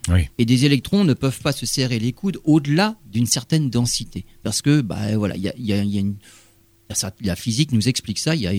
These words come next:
Speaker 2: exclusion, l'exclusion de Pauli, ça s'ex-, ça s'explique comme ça. Euh, les électrons ne peuvent pas finalement être plus rapprochés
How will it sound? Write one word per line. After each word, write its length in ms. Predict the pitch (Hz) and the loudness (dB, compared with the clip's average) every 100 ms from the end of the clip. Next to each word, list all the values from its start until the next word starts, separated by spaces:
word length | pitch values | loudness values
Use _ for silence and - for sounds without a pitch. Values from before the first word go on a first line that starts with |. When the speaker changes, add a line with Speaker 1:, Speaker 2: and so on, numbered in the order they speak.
| 107 | 0
Speaker 2:
exclusion, 600 | 175 - - 127 110 147 | 0 -2 -2 -4 -4 -4
l'exclusion 440 | 131 - - 98 123 | -6 -6 -4 0 0
de 60 | |
Pauli, 440 | 117 98 95 101 175 | 2 -2 -2 -4 -8
ça 100 | - | -12
s'ex-, 220 | - - - | -20 -20 -18
ça 100 | 82 | -18
s'explique 480 | - - - 98 | -18 -20 -16 -12
comme 120 | - 101 | -6 -2
ça. 200 | 147 165 - - - - | -2 -2 -8 -20 -16 0
Euh, 140 | 107 110 | 4 4
les 200 | 110 107 | 4 2
électrons 340 | 104 - 170 | 0 2 4
ne 80 | 123 | 4
peuvent 280 | - 123 - | 4 0 2
pas 140 | 156 | 2
finalement 480 | - 107 101 123 151 - - | 4 2 6 6 4 0 0
être 220 | 123 - | 2 2
plus 160 | - 123 | 0 0
rapprochés 600 | 123 127 - 120 - 147 | 2 0 2 2 4 2